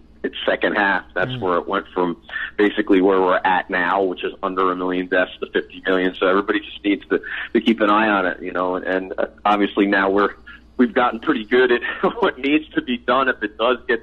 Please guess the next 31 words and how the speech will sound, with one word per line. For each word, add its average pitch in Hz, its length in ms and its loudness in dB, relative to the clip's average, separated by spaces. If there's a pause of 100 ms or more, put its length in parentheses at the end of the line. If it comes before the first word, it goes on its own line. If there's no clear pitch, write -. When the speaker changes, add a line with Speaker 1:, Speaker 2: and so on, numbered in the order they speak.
Speaker 1:
serious 127 340 -2
like 110 200 -4
that, 101 220 -2
but 101 160 -8
everybody 107 360 -6
just - 240 -16
needs 104 180 -2 (120)
to, 101 140 0 (560)
to 196 100 4
respect 185 540 -2
it 143 180 -2
because 143 340 -4
it's, 143 200 -4
it's, 131 280 -4
uh, 131 260 2 (420)
it's 131 200 -6
the 160 120 2
invisible 147 760 2 (260)
killer, 160 340 2
you 101 80 0
know, 101 80 0
you 110 140 2
don't, 120 320 0
you 123 80 0
don't 135 200 0 (140)
see 156 140 6
it, - 180 -2
but 98 140 2
you, 104 140 4
you 107 260 0
def-, 123 180 0